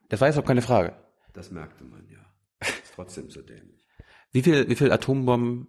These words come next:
Speaker 1: also Trumps Atombomben, wie viel sind davon in Deutschland?
Speaker 2: Weiß ich nicht, wie viel Atomwaffen Deutschland hat in den, diesen Gen-
Speaker 1: Wir haben ja, wir haben ja keine, aber die Amerikaner haben
Speaker 2: Besitzt keine Ahnung, kann man bestimmt nachlesen.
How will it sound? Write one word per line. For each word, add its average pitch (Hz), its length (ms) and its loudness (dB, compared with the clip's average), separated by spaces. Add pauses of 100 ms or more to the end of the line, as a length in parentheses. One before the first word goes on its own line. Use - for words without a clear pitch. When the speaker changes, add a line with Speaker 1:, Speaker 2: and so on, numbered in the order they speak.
Speaker 1:
also 101 120 -4
Trumps 110 280 0
Atombomben, 107 480 -2
wie 107 80 -4
viel 107 240 0
sind 107 160 2
davon 101 180 -2
in 95 80 2
Deutschland? - 380 -4 (560)
Speaker 2:
Weiß - 180 -12
ich - 180 -10
nicht, - 220 -14
wie - 40 -14
viel - 180 -8
Atomwaffen - 560 -8
Deutschland - 460 -6
hat - 120 -10
in 65 140 -6
den, 65 300 -8 (120)
diesen 69 160 -4
Gen- 71 160 -2 (240)
Speaker 1:
Wir 107 140 0
haben 131 120 2
ja, 110 140 2
wir 104 100 -2
haben 120 100 -2
ja 110 60 -2
keine, 95 180 -8
aber 92 100 -4
die - 80 -6
Amerikaner 110 720 0
haben - 80 -4
Speaker 2:
Besitzt - 280 0
keine 92 300 2
Ahnung, 87 340 4
kann 87 140 0
man 85 100 2
bestimmt 85 320 -2
nachlesen. 71 500 -2